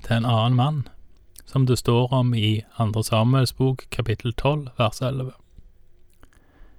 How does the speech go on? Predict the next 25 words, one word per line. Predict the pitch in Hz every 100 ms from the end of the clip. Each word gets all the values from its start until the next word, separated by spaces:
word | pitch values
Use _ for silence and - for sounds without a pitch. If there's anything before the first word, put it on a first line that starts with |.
| - _ _ _ _ - - -
Og | 131
med | 156
dette | 156 123 - 175
så | - 151
er | 135
vel | 156
alle | 175 147 117 131 175 123 - - -
Natans | 120 123 - 135 120 -
profetier | - 117 127 - 135 151 123 - -
etter | 117 - 131
Davids | 120 117 113 120 - 123
synd | - 120 123 - -
med | 131 117 107 -
Batseba | - 113 - 143 127 120
oppfylt. | 123 - - 120 - - - - - - - - - - - -
Barnet | 117 117 139 135
som | 127 123
de | 120
fikk, | 139 139 - - - -
skulle | - - 123
dø, | 120 127 151 135 - - -
og | 123
de | 123
gjorde | 127 117 135
det. | 123